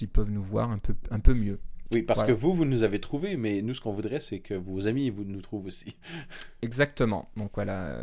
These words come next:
Speaker 1: c'est, encore une fois, c'est gratuit, on gagne pas d'argent là-dessus, mais ça, ça fait plaisir qu'on, on ait plus d'auditeurs et puis qu'on puisse... Euh, rendre service à,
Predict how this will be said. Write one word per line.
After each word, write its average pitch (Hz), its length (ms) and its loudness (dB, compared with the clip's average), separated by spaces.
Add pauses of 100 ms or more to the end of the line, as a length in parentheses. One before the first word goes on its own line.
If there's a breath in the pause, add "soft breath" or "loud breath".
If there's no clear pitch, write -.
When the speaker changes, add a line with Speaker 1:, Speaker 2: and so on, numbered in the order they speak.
(160)
Speaker 1:
c'est, - 240 -14
encore 165 220 0
une 165 80 0
fois, 143 320 6
c'est 127 180 -2
gratuit, 143 540 2
on 127 800 -4
gagne 123 220 0
pas 190 160 8
d'argent 160 320 4
là-dessus, 160 500 2
mais 151 140 -2
ça, 127 180 0
ça 147 220 -2
fait 180 120 -4
plaisir 135 460 -2
qu'on, 104 640 -4
on 110 80 -6
ait 107 60 -4
plus 120 240 -2
d'auditeurs 113 500 -2
et 120 60 -6
puis - 160 -4
qu'on 104 160 -6
puisse... - 360 0 (800 loud breath)
Euh, 107 120 4
rendre 120 240 4
service 139 520 4
à, 80 400 0